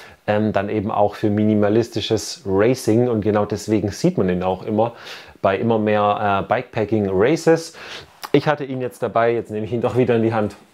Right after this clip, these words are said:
Ähm, <laughs> ich hatte ihn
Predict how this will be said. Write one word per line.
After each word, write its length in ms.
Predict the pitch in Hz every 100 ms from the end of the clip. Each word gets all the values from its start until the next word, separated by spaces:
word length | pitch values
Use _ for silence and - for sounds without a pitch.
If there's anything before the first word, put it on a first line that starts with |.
| _ - - - -
Ähm, 560 | 107 107 107 104 104 101 _ - - - - -
<laughs> 600 | - _ - - - -
ich 160 | 139
hatte 180 | 143 131
ihn 440 | 135 131 131 127